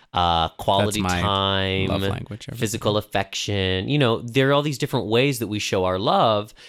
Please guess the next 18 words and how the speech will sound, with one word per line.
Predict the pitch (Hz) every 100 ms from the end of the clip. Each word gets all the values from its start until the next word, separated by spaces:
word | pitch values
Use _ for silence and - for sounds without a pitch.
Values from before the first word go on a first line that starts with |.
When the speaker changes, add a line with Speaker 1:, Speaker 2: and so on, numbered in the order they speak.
| - -
Speaker 1:
and | 98 95 92 92 92 110
Speaker 2:
And | 98
receive | 92 - 82 90
it, | 98
Speaker 1:
and | 110
Speaker 2:
yeah. |
Speaker 1:
receive | 117 - 240 165
it. | 90 -
And | 113 113
some | 147 143 147
we | 120 117
receive | 113 - 117
a | 110
lot | 104 104
more | 104
strongly | - 113 127 104
than | 110
others. | 165 131 - - - -